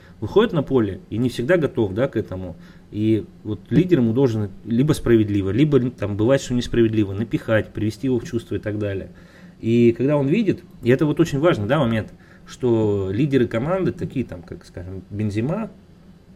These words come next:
или сейчас опять там для заголовков фраза, да, такие там, как Влашич, э, там,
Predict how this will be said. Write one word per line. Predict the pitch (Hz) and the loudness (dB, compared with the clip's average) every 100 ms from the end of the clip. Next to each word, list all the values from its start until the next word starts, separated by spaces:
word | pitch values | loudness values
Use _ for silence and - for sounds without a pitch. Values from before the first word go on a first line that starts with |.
| - - | -20 -12
или | 110 98 92 - - | -6 -4 -6 -10 -10
сейчас | 107 - | -8 -6
опять | - 110 - | -2 -2 -4
там | - 95 | -10 -6
для | 101 | -4
заголовков | 104 104 113 107 - - - - - - - - | -2 0 0 -2 -4 -16 -18 -20 -20 -20 -20 -6
фраза, | 110 101 | -4 -2
да, | 110 170 | -2 -2
такие | 98 - 113 | -4 -6 -6
там, | - - | -8 -12
как | - - | -12 -6
Влашич, | 120 165 185 160 123 - | 0 2 2 0 -4 -6
э, | 98 98 98 95 | -4 -2 0 0
там, | 95 | -4